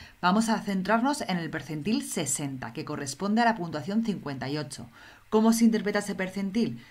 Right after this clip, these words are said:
Podemos interpretarlo como que el sesenta por ciento de la muestra ha obtenido una puntuación en capacidad atencional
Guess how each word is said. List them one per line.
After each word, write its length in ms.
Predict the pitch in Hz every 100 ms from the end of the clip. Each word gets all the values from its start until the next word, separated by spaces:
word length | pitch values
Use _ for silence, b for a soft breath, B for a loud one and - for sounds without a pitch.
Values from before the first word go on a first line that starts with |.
| B
Podemos 380 | - 156 180 220
interpretarlo 720 | 233 220 220 214 240 233 226
como 240 | 202 175 165
que 80 | 156
el 80 |
sesenta 840 | 135 156 131 - 226 240 240 247 240
por 180 | 233 233
ciento 460 | 226 233 226 233
de 80 | 233
la 100 | 233
muestra 500 | 233 254 247 - 202
ha 200 | - 170
obtenido 560 | 175 - 214 208 233 -
una 260 | 180 185
puntuación 540 | 185 196 185 180 190 180
en 160 | 147
capacidad 580 | 139 139 135 131 147 143
atencional 560 | 180 196 190 202 214